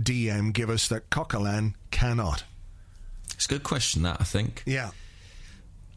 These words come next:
Speaker 2: Because one of my answers straight away, <laughs> rather foolishly, is always height. But apparently, Francis Coquelin is five foot ten.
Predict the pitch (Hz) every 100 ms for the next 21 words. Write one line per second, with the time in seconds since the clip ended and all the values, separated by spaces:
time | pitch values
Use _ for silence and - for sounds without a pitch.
0 | - - 165 156 165 180 127 104 - -
1 | 95 - 113 110 - 113 101 113 - 110
2 | 110 107 - - - - - - 113 110
3 | 107 - 131 117 92 - 64 58 - 95
4 | 113 123 110 98 - 101 131 - - -
5 | - - - - - 156 - - 208 202
6 | 139 50 57 110 117 - - - - -
7 | 139 135 - - - 151 - 80 - -
8 | 110 110 - - - 143 92 -